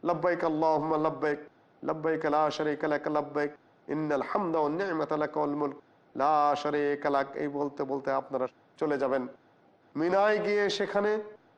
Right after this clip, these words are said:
প্রত্যেক সালাত নিজ নিজ স্ব স্ব ওয়াক্তে পড়তে হবে। জোহরের সালাত জোহরের ওয়াক্তে, আসরের সালাত আসরের ওয়াক্তে, মাগরিবের সালাত মাগরিবের ওয়াক্তে, এশার সালাত এশার ওয়াক্তে,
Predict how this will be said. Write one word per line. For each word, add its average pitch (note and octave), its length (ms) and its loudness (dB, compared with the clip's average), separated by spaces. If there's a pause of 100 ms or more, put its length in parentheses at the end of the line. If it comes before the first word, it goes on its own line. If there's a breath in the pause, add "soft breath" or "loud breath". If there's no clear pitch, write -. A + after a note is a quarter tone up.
(200)
প্রত্যেক F#3 460 -2
সালাত F#3+ 460 2 (500)
নিজ E3 600 0
নিজ G3 260 -2
স্ব - 600 -2
স্ব G#3 160 -2
ওয়াক্তে G3 500 2
পড়তে D#3+ 280 -2
হবে। A2+ 240 0 (420)
জোহরের F3+ 380 2
সালাত F3 460 0 (500)
জোহরের F3 400 0
ওয়াক্তে, F3 420 0 (440 loud breath)
আসরের F#3+ 400 0
সালাত E3+ 420 2 (320)
আসরের G3 440 2
ওয়াক্তে, F#3 420 0 (300)
মাগরিবের F3 480 2
সালাত F3 420 0 (300)
মাগরিবের E3+ 500 2
ওয়াক্তে, F3 400 0 (280)
এশার E3 400 0
সালাত F3 380 2 (340)
এশার F#3 360 0
ওয়াক্তে, F#3+ 460 2